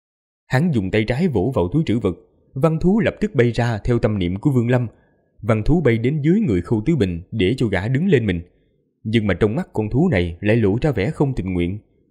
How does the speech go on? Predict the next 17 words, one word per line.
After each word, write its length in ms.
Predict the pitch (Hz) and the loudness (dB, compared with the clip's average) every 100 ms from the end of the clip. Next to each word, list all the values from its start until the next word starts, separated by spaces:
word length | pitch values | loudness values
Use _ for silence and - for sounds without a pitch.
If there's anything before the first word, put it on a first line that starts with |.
| _ | _
rõ 260 | 123 123 196 | 0 2 2
ràng 200 | 151 113 | 0 0
cho 140 | 120 156 | 0 0
rằng 180 | 104 | -2
Khâu 240 | 101 156 147 | -2 -2 0
Tứ 100 | 202 | 0
Bình 200 | 135 98 | 0 -2
không 240 | - 135 | -4 -2
đủ 220 | 107 101 170 | 0 2 2
tư 100 | 135 | 0
cách 220 | 160 214 | -2 -2
để 120 | 135 | -2
ngồi 200 | 131 98 95 | 0 0 0
trên 160 | 120 | 0
người 160 | 98 90 | 0 0
của 120 | 123 | 0
nó. 220 | 139 214 | -2 -2